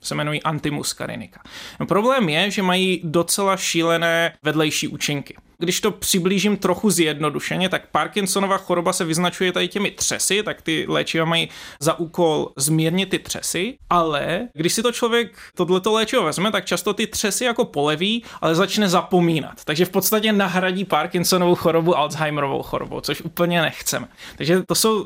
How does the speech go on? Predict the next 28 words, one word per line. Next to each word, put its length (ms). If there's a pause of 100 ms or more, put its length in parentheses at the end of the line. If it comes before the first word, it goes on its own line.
docela 600
výrazné 460
vedlejší 380
účinky. 460 (340)
No 140
a 200
my 240
jsme 360
v 60
té 120
grantové 400
přihlášce 560
naformulovali 640
hypotézu, 540
proč 320
to 100
tak 240
je 200
a 80
jak 220
tyhle 280
ty 360
léčiva 580
vylepšit. 580 (380)
Zkusím 360
přiblížit 440
následujícím 640
způsobem. 440